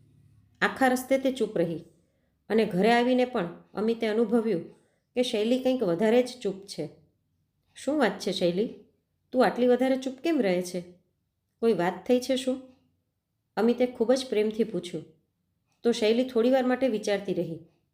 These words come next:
અને પછી તેણે હિંમત કરી લીધી કે તે અમિતને જણાવી જ દે. મયંકભાઈના લગ્ન નક્કી થઈ ગયા છે.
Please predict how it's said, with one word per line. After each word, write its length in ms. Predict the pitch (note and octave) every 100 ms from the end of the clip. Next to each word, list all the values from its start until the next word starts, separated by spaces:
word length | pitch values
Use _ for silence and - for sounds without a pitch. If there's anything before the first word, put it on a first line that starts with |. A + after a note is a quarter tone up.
| _ _ _
અને 120 | G#3+
પછી 260 | A3 G#3 A#3
તેણે 200 | A#3 A#3
હિંમત 380 | F#3 G3+ A3 -
કરી 180 | A3+ B3
લીધી 440 | B3 G#3+ D#3 - _ _ _ _
કે 60 | A#3
તે 140 | C4
અમિતને 500 | B3 G3+ A3+ A3+ B3+
જણાવી 420 | B3 F#3 G3 G#3
જ 140 | G3 E3
દે. 180 | D#3+ D#3 - _ _ _ _ _ _ _ _ _ _ -
મયંકભાઈના 580 | F#3+ A3+ A#3+ A3+ A3 A#3+
લગ્ન 320 | G3+ F#3+ A3+
નક્કી 240 | F#3+ G3
થઈ 200 | A3+ A3
ગયા 240 | F#3 F3+ E3
છે. 200 | -